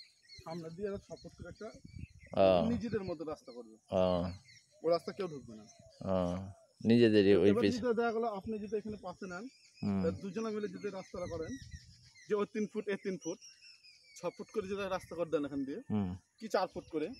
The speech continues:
Speaker 1: তাহলে আপনার ভেতরে জায়গা আপনি পরে বেচতে পারবেন। এইটা হচ্ছে মেইন। ওরা,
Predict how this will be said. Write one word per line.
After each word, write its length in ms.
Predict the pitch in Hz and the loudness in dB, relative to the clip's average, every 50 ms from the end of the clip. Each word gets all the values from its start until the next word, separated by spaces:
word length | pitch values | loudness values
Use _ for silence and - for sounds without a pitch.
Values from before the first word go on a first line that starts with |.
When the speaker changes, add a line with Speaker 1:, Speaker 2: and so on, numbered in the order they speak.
| - _ - - - - | -18 _ -20 -20 -20 -14
Speaker 1:
তাহলে 200 | - - 175 175 | -8 -4 -2 -2
আপনার 260 | 180 180 - 196 196 | -2 -2 -4 -6 -8
ভেতরে 280 | 160 160 190 - 180 165 | -8 -8 -10 -10 -10 -8
জায়গা 180 | 156 180 165 | -8 -8 -6
আপনি 160 | 170 165 185 175 | -6 -8 -8 -8
পরে 180 | - 170 165 165 | -4 -4 -4 -4
বেচতে 180 | 160 - - - | -4 -6 -6 -6
পারবেন। 240 | 139 131 131 302 - _ _ _ _ _ _ - - - - - | -6 -6 -8 -10 -14 _ _ _ _ _ _ -20 -20 -20 -8 -4
এইটা 180 | - - 202 208 | -2 -2 0 -2
হচ্ছে 180 | 196 - - 175 | -4 -6 -6 -6
মেইন। 180 | 147 120 110 - _ _ _ _ _ _ _ - _ _ _ _ _ _ _ _ _ _ _ _ - - - - - _ _ _ _ _ _ _ _ _ _ _ _ _ _ _ _ _ _ _ _ - | -6 -8 -10 -14 _ _ _ _ _ _ _ -20 _ _ _ _ _ _ _ _ _ _ _ _ -20 -20 -20 -20 -20 _ _ _ _ _ _ _ _ _ _ _ _ _ _ _ _ _ _ _ _ -2
ওরা, 160 | 170 196 | 2 4